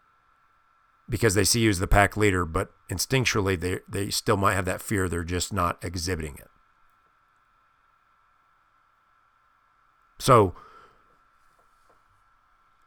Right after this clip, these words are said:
keep working on your dog. Keep reinforcing those good behaviors. When they're doing something right, make sure to give them lots of reward.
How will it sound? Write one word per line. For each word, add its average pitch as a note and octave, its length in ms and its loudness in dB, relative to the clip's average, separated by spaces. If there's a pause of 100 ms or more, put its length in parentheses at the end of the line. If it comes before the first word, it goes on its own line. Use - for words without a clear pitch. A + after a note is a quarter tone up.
(1120)
keep C#3+ 220 4
working D#3+ 300 10
on D3+ 140 8
your D#3 80 4
dog. B2 400 8 (2000)
Keep C#3 220 0
reinforcing C3+ 680 4
those A#2+ 200 6
good A2+ 300 4
behaviors. G#2+ 720 2 (100)
When A2 160 0
they're G#2+ 100 4
doing A2 240 2
something C#3+ 260 2
right, G#2 320 4
make G2 180 -4
sure G#2 160 0
to G#2+ 80 0
give G#2 180 0
them G#2+ 180 0
lots E2+ 260 -2
of A#2+ 60 -2
reward. G2 440 0